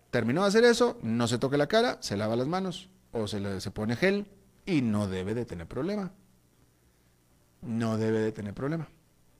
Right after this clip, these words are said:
Bien, ahora sí vamos a cambiar de temas y hay que decir que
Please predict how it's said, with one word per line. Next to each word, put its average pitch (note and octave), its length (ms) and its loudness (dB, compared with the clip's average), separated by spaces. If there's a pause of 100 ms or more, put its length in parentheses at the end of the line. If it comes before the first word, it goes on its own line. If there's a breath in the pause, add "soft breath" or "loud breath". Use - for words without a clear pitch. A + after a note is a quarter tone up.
(100)
Bien, A#2+ 300 4 (1200 soft breath)
ahora D#3 260 6
sí F3+ 140 2
vamos F3+ 220 2
a F3 60 2
cambiar D3+ 320 2
de E3+ 120 0
temas G3+ 600 6 (540)
y G#3+ 480 2 (360)
hay D3 140 0
que D#3+ 100 -2
decir C#3 420 2
que B2+ 540 2